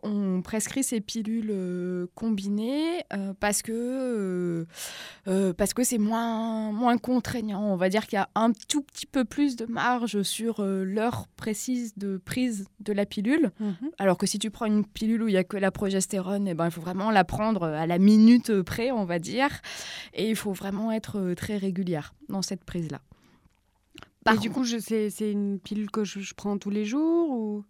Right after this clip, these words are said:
Speaker 1: Oui, alors les pilules de, de manière générale, c'est, euh, un comprimé par jour à la même heure. Après, là encore, t'as différents types. C'est-à-dire, t'as des pilules qui vont, euh, durer vingt et un jours,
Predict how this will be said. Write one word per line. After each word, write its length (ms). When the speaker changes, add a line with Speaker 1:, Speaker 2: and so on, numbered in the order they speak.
Speaker 1:
Oui, 200
alors 180
les 140
pilules 340
de, 480
de 240
manière 280
générale, 520
c'est, 320
euh, 320
un 140
comprimé 520
par 240
jour 420
à 80
la 120
même 240
heure. 360
Après, 300
là 140
encore, 440
t'as 160
différents 460
types. 300
C'est-à-dire, 400
t'as 120
des 140
pilules 400
qui 160
vont, 300
euh, 180
durer 340
vingt 280
et 20
un 180
jours, 360